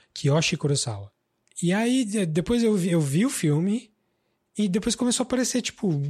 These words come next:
crítico de cinema famoso que eu, que eu sigo falando do filme. Não sei se tá tendo algum revival do filme aí.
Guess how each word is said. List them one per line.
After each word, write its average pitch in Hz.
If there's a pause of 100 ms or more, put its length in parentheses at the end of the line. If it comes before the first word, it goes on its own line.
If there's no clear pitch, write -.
(260)
crítico 190
de 180
cinema 175
famoso 165
que -
eu, 131
que -
eu 131
sigo 139
falando 139
do 147
filme. 127 (540)
Não 185
sei 262
se -
tá 151
tendo 131
algum 123
revival 120
do 117
filme 113
aí. 101